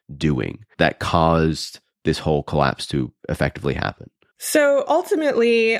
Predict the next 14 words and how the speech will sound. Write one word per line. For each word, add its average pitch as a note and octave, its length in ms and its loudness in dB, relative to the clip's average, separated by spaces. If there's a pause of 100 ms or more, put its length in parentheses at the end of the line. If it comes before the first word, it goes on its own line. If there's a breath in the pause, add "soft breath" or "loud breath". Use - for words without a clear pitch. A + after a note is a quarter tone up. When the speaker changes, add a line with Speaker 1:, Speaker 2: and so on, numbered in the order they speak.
Speaker 2:
a A3+ 100 2
lot G#3+ 500 2 (100)
of G#3 460 2
customer A3 500 0
funds F3+ 540 0
that F3+ 160 2
were F#3 140 2
deposited F#3+ 760 2
into G3+ 460 2
F F#3+ 180 2
T G3 220 2
X F3 420 0
were G3 160 -2
being F#3+ 880 0